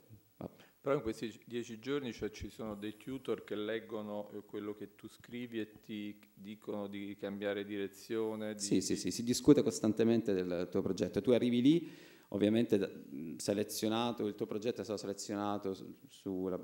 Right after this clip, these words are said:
Speaker 2: su duecentocinquanta più o meno progetti a livello internazionale, quindi dici, "Vabbè, insomma, più o meno sarà un progetto interessante." Invece il primo giorno ti dicono, ti cominciano a pigliare a ceffoni la storia dicendoti che co-, tutte le cose vanno male,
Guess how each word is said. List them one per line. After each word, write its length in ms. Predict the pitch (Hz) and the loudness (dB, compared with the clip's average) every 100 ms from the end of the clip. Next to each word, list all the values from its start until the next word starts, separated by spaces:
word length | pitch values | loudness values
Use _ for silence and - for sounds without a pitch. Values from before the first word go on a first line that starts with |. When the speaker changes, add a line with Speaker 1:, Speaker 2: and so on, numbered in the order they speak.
| - | -8
Speaker 2:
su 340 | - - 90 90 | -18 -12 -10 -10
duecentocinquanta 1300 | 90 90 - 90 92 90 87 87 90 82 82 82 | -8 -8 -6 -6 -4 -6 -6 -6 -8 -8 -8 -6
più 140 | 85 - | -6 -2
o 20 | |
meno 240 | 90 92 | 0 2
progetti 640 | 92 - 82 87 - - 87 | 0 -4 -4 -6 -6 -2 4
a 40 | |
livello 220 | 92 90 | 6 4
internazionale, 720 | 95 95 98 98 - 113 101 | 2 0 -2 -2 -2 -2 -4
quindi 180 | 98 87 | -6 -10
dici, 160 | 90 127 | -10 -6
"Vabbè, 220 | 95 80 | -6 -8
insomma, 300 | - - - | -10 -12 -12
più 140 | - 98 | -8 -6
o 20 | |
meno 280 | 87 95 90 | -4 -6 -8
sarà 200 | - 90 | -10 -10
un 80 | 90 | -8
progetto 540 | 87 85 85 92 87 | -8 -8 -6 -4 -2
interessante." 520 | 90 - - - - - | -4 -4 -6 -2 -2 2
Invece 200 | 101 101 | 0 0
il 40 | |
primo 220 | - 110 | 2 4
giorno 280 | 104 110 110 | 4 6 4
ti 140 | 104 92 | 4 -2
dicono, 400 | 92 92 92 85 - - | -4 0 -2 -2 -8 -8
ti 60 | - | 0
cominciano 320 | 95 92 92 | 0 0 -8
a 40 | - _ _ | -12 _ _
pigliare 220 | 98 101 | -6 -4
a 40 | 101 | -4
ceffoni 580 | - - - 107 101 | -6 -4 4 6 6
la 100 | 95 | 4
storia 420 | - - 98 95 92 | 2 2 4 6 4
dicendoti 420 | 90 92 - 87 | 2 -2 -2 -8
che 180 | - - - _ | -10 -12 -20 _
co-, 200 | - - | -14 -10
tutte 240 | 104 - | -10 -2
le 60 | 98 | -2
cose 180 | 98 95 | -2 -2
vanno 220 | 95 95 | 0 2
male, 420 | 101 95 127 - | 2 2 0 -2